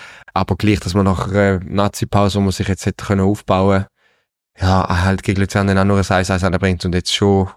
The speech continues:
ja, wie viel, jetzt sind's, gut, es sind immer noch nur elf Punkte auf der, auf der Erstplatzierte, auf der F C Basel. Von dem her, ja, ist immer noch, ich sehe I B immer noch nicht als, äh, als abgeschlagen, aber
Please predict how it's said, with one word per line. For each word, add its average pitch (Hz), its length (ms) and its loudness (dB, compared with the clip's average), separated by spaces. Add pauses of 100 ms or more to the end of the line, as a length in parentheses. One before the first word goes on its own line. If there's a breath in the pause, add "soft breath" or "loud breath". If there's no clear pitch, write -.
(460)
ja, 90 300 0
wie 90 100 -4
viel, 92 220 -4
jetzt - 160 -6
sind's, - 260 -10 (500)
gut, - 220 0 (220 soft breath)
es 98 120 -4
sind 110 140 0
immer 165 200 2
noch 143 120 2
nur 117 340 2 (720)
elf 127 320 0
Punkte 90 760 0
auf 92 160 -4
der, 87 440 0
auf 90 120 -10
der 85 140 -2
Erstplatzierte, - 760 -2
auf - 120 -8
der - 120 -2
F 87 100 -6
C - 140 -12
Basel. 113 460 -2 (1400 soft breath)
Von - 180 -6
dem 104 160 2
her, 104 200 2
ja, 98 300 0
ist - 160 -10
immer 117 140 0
noch, 110 320 2 (340)
ich - 180 -14
sehe 113 160 2
I 107 140 0
B 110 120 2
immer 110 120 0
noch 113 100 2
nicht 113 140 0
als, 107 240 -2
äh, 107 140 2
als 85 240 -2
abgeschlagen, 104 540 -2
aber 92 160 -4